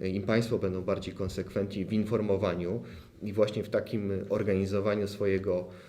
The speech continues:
em, swoich postulatów, tym będzie to skuteczniejsze. E, z mojego, z moich informacji, e, które, m, które właśnie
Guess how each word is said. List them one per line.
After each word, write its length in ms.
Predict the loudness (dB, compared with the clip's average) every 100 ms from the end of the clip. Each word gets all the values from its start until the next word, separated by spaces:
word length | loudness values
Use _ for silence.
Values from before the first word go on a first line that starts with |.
| -20 -18 -8
em, 400 | -4 -2 -2 -6 -8 -10 -10 -10 -10 -10 -10
swoich 500 | 2 4 4 -2 -2 -2
postulatów, 560 | -2 -2 2 2 2 -2
tym 160 | 0 2
będzie 280 | 2 0
to 300 | 0 0 0 -4 -10 -8
skuteczniejsze. 920 | -6 -6 -2 -2 0 0 0 -2 -8 -10 -14 -20 -20 _ -8
E, 240 | -2 -2 -2
z 120 | 0
mojego, 580 | 4 4 6 6 6 0 -8 -16 -20 -20 -20 -16 -16 -10 -8
z 100 | -2
moich 240 | 2 4 2
informacji, 920 | 2 2 2 0 0 -6 -4 -4 -4 -4 -2 -2 -2 -4 -4 -6 -6 -8 -6 -8 -8 -14 -20 -20 -20 -20 -20 -20 -14
e, 60 | -14
które, 420 | 0 6 8 8 4 -2
m, 260 | 0 0 0 0 -4
które 300 | -2 2 4
właśnie 520 | 6 4 2 0 0